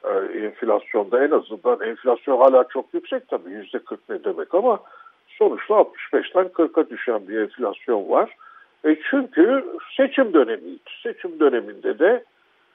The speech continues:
ne yaptı? Etti iktidar. E, dışarıdan paralar buldu, borçlar aldı, döviz kurunu, e, baskıladı. E,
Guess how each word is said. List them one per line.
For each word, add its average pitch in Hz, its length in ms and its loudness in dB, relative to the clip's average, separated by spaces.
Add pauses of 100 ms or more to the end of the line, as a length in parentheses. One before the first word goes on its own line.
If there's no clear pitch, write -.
ne 202 40 -6
yaptı? 160 380 0
Etti 180 640 0
iktidar. 147 500 -2 (680)
E, 113 80 -10 (1300)
dışarıdan 123 600 0
paralar 156 520 2
buldu, - 380 -16
borçlar 156 480 -2
aldı, 370 580 -2 (200)
döviz 392 340 -2
kurunu, 131 540 -10 (680)
e, 135 100 -6 (640)
baskıladı. 131 600 0 (1120)
E, 101 100 -8